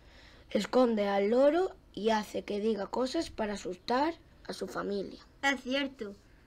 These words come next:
Speaker 2: qué gracioso.
Speaker 1: Sí, José. También me ha gustado mucho el papel de la profesora,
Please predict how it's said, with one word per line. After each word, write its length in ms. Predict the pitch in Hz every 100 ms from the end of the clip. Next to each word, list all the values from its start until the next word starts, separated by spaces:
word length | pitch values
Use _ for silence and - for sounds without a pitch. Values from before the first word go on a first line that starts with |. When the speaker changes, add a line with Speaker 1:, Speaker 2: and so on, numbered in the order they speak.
| -
Speaker 2:
qué 120 | 262
gracioso. 680 | 269 277 233 247 262 254 202 - - - -
Speaker 1:
Sí, 240 | - 262 269
José. 500 | - 233 220 180 208 - - - - - -
También 540 | 208 208 247 302 294
me 80 | 262
ha 60 | 240
gustado 420 | 254 262 254 247
mucho 400 | 247 254 247 226
el 120 | 214
papel 320 | 214 - 208 214
de 120 | 254
la 100 | -
profesora, 580 | - - - - -